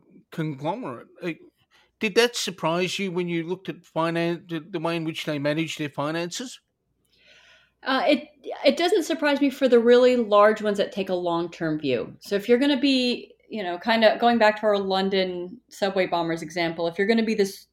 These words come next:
Speaker 2: unfortunately, one shot, one kill example, where you're gonna kind of just do one attack and go out in a blaze of glory, your financial system isn't terribly important. You could, you know, again, run up your credit cards or whatever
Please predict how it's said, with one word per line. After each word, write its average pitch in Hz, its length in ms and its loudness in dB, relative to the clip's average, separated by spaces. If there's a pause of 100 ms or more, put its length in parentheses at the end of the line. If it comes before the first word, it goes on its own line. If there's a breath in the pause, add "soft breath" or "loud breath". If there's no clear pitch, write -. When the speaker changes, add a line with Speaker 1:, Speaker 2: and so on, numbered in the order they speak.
Speaker 2:
unfortunately, 196 640 -6
one 202 160 0
shot, 185 400 -4
one 175 160 -4
kill 160 240 -4
example, 151 560 -4 (1040)
where 202 160 0
you're 208 160 4
gonna 208 180 4
kind 202 200 2
of 175 140 -4
just 190 400 -10
do 208 140 -2
one 202 160 2
attack 185 320 -2
and 175 100 -6
go 170 80 -2
out 170 120 -2
in 170 40 -8
a 165 60 -10
blaze 156 200 -4
of 147 100 -12
glory, 151 320 -6 (560 loud breath)
your 208 160 6
financial 208 440 4
system 185 360 -4
isn't 175 180 -4
terribly 165 280 0
important. 151 420 0
You 147 80 -4
could, 151 180 -4
you 170 80 -6
know, 139 140 -4
again, 151 260 0
run 156 160 -2
up 156 80 -6
your 151 120 -4
credit 151 280 -4
cards 135 220 -8
or 143 80 -8
whatever 147 420 -8